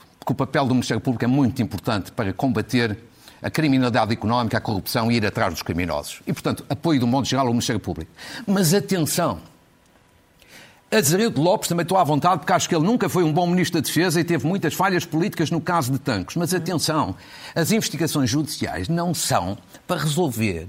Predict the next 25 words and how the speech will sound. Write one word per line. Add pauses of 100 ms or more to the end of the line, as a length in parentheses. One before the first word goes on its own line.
ou
para
punir
falhas
políticas. (580)
Para
isso
há
outros, (200)
há
outros
fora. (380)
E,
portanto,
nos
tribunais
é
com
provas.
E
quando
não
há
provas,
perde-se.